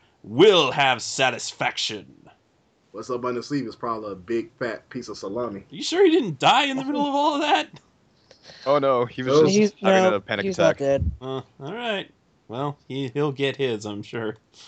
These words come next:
Speaker 2: He'll get his comeuppance soon.
Speaker 1: <clears throat> As a nice eulogy for our fallen hero Tatsumi, Rogue Warlord writes in, "Tatsumi died with honor.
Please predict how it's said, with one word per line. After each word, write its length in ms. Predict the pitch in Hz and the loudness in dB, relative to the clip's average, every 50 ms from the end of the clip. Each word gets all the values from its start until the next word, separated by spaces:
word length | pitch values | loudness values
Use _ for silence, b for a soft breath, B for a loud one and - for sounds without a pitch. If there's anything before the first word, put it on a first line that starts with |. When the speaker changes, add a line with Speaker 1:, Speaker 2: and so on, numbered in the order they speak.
| B B B B B _ - | B B B B B _ -2
Speaker 2:
He'll 200 | 113 123 131 131 | 0 2 2 2
get 160 | 123 135 131 | 4 4 2
his 120 | 135 131 | 2 2
comeuppance 560 | - - 135 127 127 127 117 - - 95 95 85 | 0 0 0 0 0 -2 -4 -6 -8 -12 -14 -14
soon. 380 | - - 107 95 87 82 82 64 B B B B B B B B B B B B B B B B B - _ b b b b b b b b b b b - | -14 -14 -14 -14 -14 -16 -18 -20 B B B B B B B B B B B B B B B B B -20 _ b b b b b b b b b b b -8
Speaker 1:
<clears throat> 0 | - B 190 175 156 B B B B B B | -4 B -2 -2 -2 B B B B B B
As 480 | - 175 214 247 254 240 240 233 196 220 | 2 4 4 6 6 6 4 4 2 0
a 60 | 226 | 0
nice 360 | 202 180 202 214 180 - - | 2 2 2 2 2 0 -4
eulogy 720 | 127 127 170 202 196 190 185 160 127 147 175 180 175 175 165 | -4 0 2 2 4 2 2 0 -2 -4 -2 -2 0 -2 -2
for 580 | 156 - - 156 160 156 160 160 156 151 143 127 B B B _ _ - | -4 -4 -4 -2 0 2 2 2 2 0 -2 -4 B B B _ _ -6
our 160 | 127 127 135 131 | -4 -2 -2 -4
fallen 420 | - - - 147 156 151 147 135 | -2 -2 0 2 2 2 0 -2
hero 320 | 131 147 147 143 135 131 | -2 -4 -2 -2 -2 -4
Tatsumi, 760 | 120 - - 135 127 117 - 123 113 110 110 110 110 107 104 | -4 -4 -2 -2 -2 -2 -4 -8 -8 -6 -6 -6 -6 -6 -4
Rogue 320 | 110 123 139 151 156 143 117 | -2 0 2 2 2 0 -2
Warlord 560 | 113 117 123 120 117 117 113 113 113 113 104 104 | -6 -4 -4 -4 -2 -2 -2 -2 -2 -4 -4 -4
writes 300 | 110 117 113 110 - - | -4 -4 -4 -4 -6 -6
in, 300 | 117 113 110 107 107 107 107 _ _ _ _ _ _ _ _ _ _ - | -4 -4 -4 -4 -6 -8 -12 _ _ _ _ _ _ _ _ _ _ 2
"Tatsumi 480 | - 170 190 - - 165 180 170 147 | 4 4 4 4 2 -2 0 0 0
died 280 | 113 143 156 165 165 156 | 2 2 2 2 2 0
with 140 | 156 143 - | -2 -4 -2
honor. 440 | 147 135 120 110 107 107 107 104 | -2 -2 -2 -2 -6 -8 -10 -14